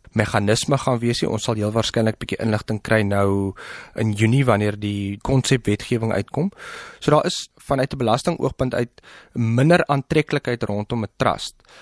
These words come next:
Wat mens moet onthou is dat 'n trust kan in die trustkapasiteit belas word en tans is dit vyfenveertig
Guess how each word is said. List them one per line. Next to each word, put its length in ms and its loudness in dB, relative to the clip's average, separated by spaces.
Wat 160 -2
mens 180 2
moet 260 -2
onthou 480 2
is 140 -2
dat 180 -2
'n 80 -6
trust 420 0
kan 360 -2
in 340 2
die 80 -10
trustkapasiteit 960 -2
belas 380 -2
word 220 -4
en 100 -4
tans 260 0
is 80 -8
dit 120 -14
vyfenveertig 580 -6